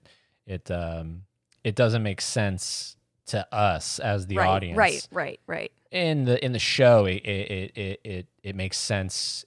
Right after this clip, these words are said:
Speaker 1: in the context of what the world is now, and Rick is just, he's been through so much, and it's just like, "I can't,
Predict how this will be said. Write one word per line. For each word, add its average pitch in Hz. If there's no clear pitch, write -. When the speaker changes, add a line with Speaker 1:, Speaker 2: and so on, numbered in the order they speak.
Speaker 1:
in 90
the 90
context 92
of 87
what 101
the 101
world 92
is 95
now, 90
and 85
Rick 92
is 80
just, -
he's 92
been 98
through 87
so 95
much, 87
and 80
it's 76
just -
like, 80
"I 85
can't, 82